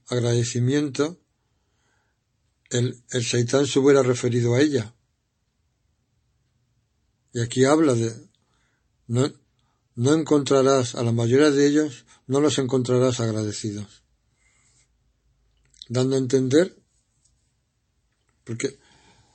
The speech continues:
porque el Shaitán sabe. El Shaitán es un siervo de Allah, muy a su pesar, pero lo es. Y tiene un conocimiento. Es ese conocimiento que le permite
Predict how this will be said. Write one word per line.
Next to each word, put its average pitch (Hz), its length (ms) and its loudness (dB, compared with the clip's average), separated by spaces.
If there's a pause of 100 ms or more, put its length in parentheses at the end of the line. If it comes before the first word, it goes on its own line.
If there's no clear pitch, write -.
(320)
porque 120 240 2
el 120 60 8
Shaitán 127 460 2
sabe. 151 440 0 (1800)
El 117 120 -8
Shaitán 120 420 -2
es 143 280 0 (840)
un 123 140 0
siervo 123 320 4
de 110 120 -2
Allah, 117 440 -2 (1000)
muy 120 160 0
a 110 60 0
su 117 140 -4
pesar, 120 340 -2
pero 117 200 -2
lo 110 180 0
es. 135 260 -2 (580)
Y 127 100 -2
tiene 165 220 8
un 135 80 2
conocimiento. 113 680 -4 (260)
Es 135 180 0
ese 131 140 4
conocimiento 135 540 0
que 123 120 2
le 127 100 6
permite 127 560 0